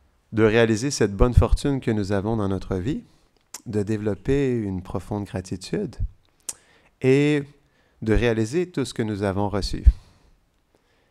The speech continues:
Et, euh, d'apprécier profondément tous les cadeaux que nous avons reçus de notre gourou Parampara et de notre maître spirituel. De se sentir profondément endetté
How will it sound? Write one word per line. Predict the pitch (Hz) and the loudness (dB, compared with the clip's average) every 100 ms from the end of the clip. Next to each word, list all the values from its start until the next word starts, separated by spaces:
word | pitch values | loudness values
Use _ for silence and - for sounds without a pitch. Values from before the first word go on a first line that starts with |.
| _ _ _ | _ _ _
Et, | 107 101 | -2 0
euh, | 92 90 | 0 0
d'apprécier | 90 110 135 123 151 | -2 0 -2 -4 2
profondément | - 147 - 123 123 135 151 | 4 4 2 2 -2 -4 -6
tous | - 117 | -4 -4
les | 107 | -4
cadeaux | - 104 107 110 | -4 -4 -2 -4
que | - | -4
nous | 98 95 | -6 -4
avons | 95 98 | -6 -4
reçus | 95 95 - | -6 -6 -6
de | 101 | -6
notre | 95 92 - | -6 -6 -8
gourou | 98 101 98 104 | -6 -4 -4 -6
Parampara | - 90 92 92 87 85 92 | -8 -6 -8 -8 -12 -10 -12
et | 95 | -12
de | 90 | -12
notre | 92 87 90 | -12 -14 -14
maître | 90 90 - | -12 -14 -16
spirituel. | 92 - 95 92 - - 101 104 _ _ _ _ - _ _ _ - - - _ _ _ | -18 -16 -16 -16 -16 -18 -20 _ _ _ _ _ -20 _ _ _ -20 -20 -20 _ _ _
De | 104 | -6
se | 98 117 | -4 -4
sentir | 104 123 117 - 123 | -4 -4 -4 -4 -8
profondément | - 131 - 123 113 110 113 | -4 -4 -2 0 0 0 -2
endetté | 110 107 110 135 135 | -2 -4 -2 -4 -6